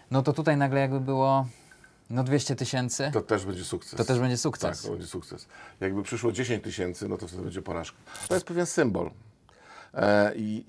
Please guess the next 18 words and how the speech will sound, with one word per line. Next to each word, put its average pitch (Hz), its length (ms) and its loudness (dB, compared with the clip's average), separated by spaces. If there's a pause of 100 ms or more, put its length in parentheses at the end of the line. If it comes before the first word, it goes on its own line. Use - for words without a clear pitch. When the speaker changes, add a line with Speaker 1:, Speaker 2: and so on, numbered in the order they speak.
Speaker 2:
i 104 60 -2
Tusk 135 240 -2
tutaj 139 200 2
zaryzykował. 123 800 6
To 120 160 4
jest 139 140 2
pomysł 135 300 6
dobry, 120 440 6
natomiast 120 680 -4
bardzo 117 460 4
mocno 104 280 -2
ryzykowny, 90 520 -6
jeżeli 85 160 -14
chodzi 82 240 -8
o 82 40 -8
wizerunek. 78 460 -10
Speaker 1:
Czy 120 540 -4
ta 135 200 0